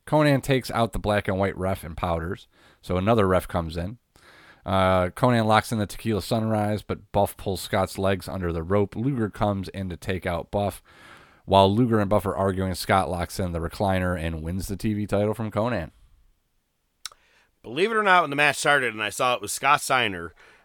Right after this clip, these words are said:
Speaker 2: versus Konnan for the T V title, I go, "Well, how do you keep Scott looking strong unless we're doing this by D Q? 'Cause he's the quote-unquote
Speaker 1: Hmm.
Speaker 2: leader of the N W O."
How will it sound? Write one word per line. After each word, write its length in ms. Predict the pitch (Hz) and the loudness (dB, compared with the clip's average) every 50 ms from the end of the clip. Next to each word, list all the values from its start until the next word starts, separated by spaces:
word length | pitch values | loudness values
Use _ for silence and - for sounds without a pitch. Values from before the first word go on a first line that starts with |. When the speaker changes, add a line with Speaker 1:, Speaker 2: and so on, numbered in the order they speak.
| _ _ | _ _
Speaker 2:
versus 380 | - 107 143 147 131 - 123 - | -8 -6 -4 -4 -4 -6 -6 -4
Konnan 420 | - 143 131 123 117 113 110 104 | -2 0 0 0 0 -2 -2 -4
for 100 | 92 107 | -6 -10
the 140 | 107 101 101 | -10 -10 -10
T 180 | 90 - 113 107 | -8 -8 -10 -8
V 100 | 101 104 | -8 -8
title, 300 | - - 110 101 92 92 | -6 -6 -6 -6 -6 -8
I 100 | 87 87 87 | -10 -10 -10
go, 220 | 87 85 82 78 _ _ _ _ _ _ _ _ _ _ _ _ _ _ _ _ | -12 -12 -14 -14 _ _ _ _ _ _ _ _ _ _ _ _ _ _ _ _
"Well, 120 | - 85 78 | -20 -20 -18
how 160 | - 98 131 | -14 -12 -12
do 80 | 165 160 | -12 -12
you 100 | 113 87 | -14 -16
keep 240 | - - 104 - | -16 -16 -14 -12
Scott 400 | - - - - 113 117 120 - - | -12 -12 -10 -6 -6 -6 -6 -6 -12
looking 220 | 76 - 80 76 | -18 -20 -18 -16
strong 380 | 78 - - 90 82 76 76 69 | -14 -14 -12 -12 -12 -12 -12 -14
unless 280 | 67 69 78 80 - | -16 -16 -16 -18 -18
we're 60 | - 80 | -18 -18
doing 220 | 76 85 85 80 | -16 -14 -14 -14
this 80 | 78 78 | -16 -16
by 180 | 78 87 82 76 | -14 -14 -14 -14
D 240 | 67 69 76 78 76 | -14 -16 -18 -18 -18
Q? 380 | _ - 90 87 76 67 67 - | _ -18 -16 -16 -16 -16 -18 -20
'Cause 160 | - 80 76 | -20 -20 -18
he's 260 | 80 78 76 76 71 71 | -18 -18 -18 -18 -20 -20
the 240 | 78 71 69 67 64 | -20 -20 -20 -20 -20
quote-unquote 560 | - - - 101 127 131 120 101 98 87 - | -14 -8 -6 -4 -2 -2 -2 -4 -6 -8 -10
Speaker 1:
Hmm. 60 | - 87 | -12 -10
Speaker 2:
leader 320 | 120 123 98 76 64 69 | -10 -10 -10 -12 -14 -16
of 80 | 78 73 | -16 -14
the 120 | 85 90 | -14 -14
N 100 | 87 82 | -14 -14
W 320 | 80 82 80 80 71 71 69 | -14 -16 -16 -16 -16 -16 -18
O." 160 | 64 62 | -18 -20